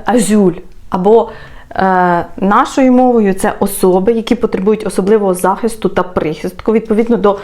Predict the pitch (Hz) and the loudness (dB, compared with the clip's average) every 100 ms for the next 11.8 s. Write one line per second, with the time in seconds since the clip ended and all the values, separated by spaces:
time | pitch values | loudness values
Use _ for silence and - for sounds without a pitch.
0 | - - 202 208 208 180 185 185 269 277 | -12 -2 0 0 0 0 2 2 0 0
1 | 214 190 180 180 233 240 220 - 180 202 | -2 0 2 2 2 2 0 -2 0 0
2 | 208 190 190 - - - - 226 175 160 | 0 -2 -4 -6 -8 -2 2 2 2 -2
3 | 156 - - - - - - - - - | -4 -12 -18 -20 -20 -18 -16 -18 -18 -8
4 | - 220 247 294 294 - 240 196 185 226 | -2 0 0 0 -2 -4 -4 0 2 2
5 | 226 190 180 175 180 190 185 - - - | 0 -2 -2 -2 -2 -2 -6 -10 -12 -14
6 | - - - 175 170 170 - - - 190 | -16 -16 -4 -2 0 -2 -6 -10 -2 2
7 | 220 202 185 202 202 - - 175 - - | 2 2 2 0 -2 -4 0 0 -2 -12
8 | - - - - - - - - - - | -14 -14 -18 -20 -20 -20 -20 -16 -14 -4
9 | 180 220 226 254 190 - 185 190 208 196 | 0 0 0 0 -2 -2 -4 -2 -2 -2
10 | 180 - - 190 165 165 175 302 - - | -4 -4 0 0 0 0 0 0 -4 0
11 | 240 233 247 247 269 233 - 254 | 2 2 0 0 0 0 2 -2